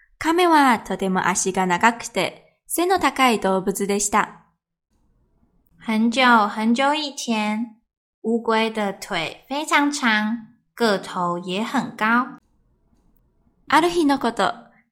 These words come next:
Speaker 1: 獣たちが集まって力比べを始めました。
Speaker 2: 有一天、野兽们聚在一起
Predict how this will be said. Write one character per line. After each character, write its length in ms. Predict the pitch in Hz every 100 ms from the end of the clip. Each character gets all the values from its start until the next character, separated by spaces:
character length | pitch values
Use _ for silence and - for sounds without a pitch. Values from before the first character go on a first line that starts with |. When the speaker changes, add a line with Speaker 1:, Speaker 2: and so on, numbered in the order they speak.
| _
Speaker 1:
獣 360 | 214 196 202
た 160 | 196 202
ち 140 | 196
が 180 | 180 180 175 175
集 80 | 196
ま 140 | 196
っ 120 | 202
て 320 | - 247 254 -
力 340 | - 226 226
比 120 | 233 311 320
べ 120 | 277
を 40 | 185
始 260 | 180 -
め 100 | 180
ま 140 | 180 202
し 140 | -
た。 300 | 220 - - _ _ _ _ _ _ _ _ _ _ _ _ -
Speaker 2:
有 220 | 196 196
一 160 | 247
天、 480 | 285 294 294 294 311 - _ _ _
野 160 | 214 202
兽 320 | - 359 294
们 280 | 349 285 254
聚 220 | 247 262
在 240 | 240 247
一 100 | 240
起 520 | 240 240 202 170 -